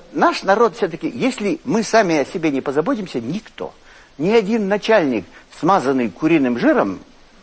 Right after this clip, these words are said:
летчика, допустим, тот же по распределению жилья или распределению парковок, он очень такой, он такой главный, такой красивый.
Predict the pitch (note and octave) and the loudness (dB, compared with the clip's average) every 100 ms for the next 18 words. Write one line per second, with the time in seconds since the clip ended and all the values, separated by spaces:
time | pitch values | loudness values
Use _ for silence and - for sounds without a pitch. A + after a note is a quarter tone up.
0 | - - - - - - - F5 - - | -20 -20 -20 -20 -20 -18 -16 -14 -14 -12
1 | - - - - - - - - - - | -10 -10 -8 -6 -8 -6 -6 -8 -10 -10
2 | - G#3+ - - - - - - - E3 | -8 -10 -8 -8 -8 -8 -10 -12 -2 -2
3 | - - G2+ - - - - - - - | -2 -6 -6 -8 -14 -20 -20 -18 -18 -18
4 | - - - B2 - - D3+ G#2+ D#3+ B2 | -20 -20 -4 0 2 0 0 2 2 4
5 | A#2 G2+ A2+ G2+ C3 A#2+ A#2+ G#2 G2 A2 | 4 4 0 -2 -2 0 0 0 -2 2
6 | B2+ C3 A#2+ G#2 G2+ G2 A#2 A#2 G#2+ F2+ | 4 6 6 4 2 -2 -4 -2 -2 -4
7 | G2 - G3 D3+ - - - - - A3 | -6 0 0 0 -2 -14 -20 -4 0 2
8 | B2+ A#2+ - A#2 G#2+ G#2 E3 B3 C4 A3+ | 2 -2 -2 0 0 -2 -6 -2 2 2
9 | E3 - G#3+ A#3 G#3 A#3+ D#3 C#3 - G3+ | 2 -2 0 2 6 6 4 0 2 0
10 | A3+ B3+ A3+ A3+ - - F2+ D#2+ | 2 0 0 -2 -6 -18 -18 -18